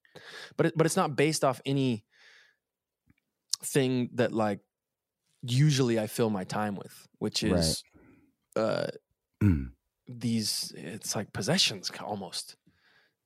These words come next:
Speaker 1: Like, I spent
Speaker 2: Right.
Speaker 1: so much of my time fretting and,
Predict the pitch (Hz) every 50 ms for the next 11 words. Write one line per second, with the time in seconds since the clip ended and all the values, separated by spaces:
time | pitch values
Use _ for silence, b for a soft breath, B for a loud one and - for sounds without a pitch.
0 | _ _ - - 147 147 143 156 135 - - - 160 156 160 156 139 - - 139
1 | 131 123 117 113 - - 131 127 123 117 110 - - - - 127 120 123 123 120
2 | 113 107 98 95 95 92 92 95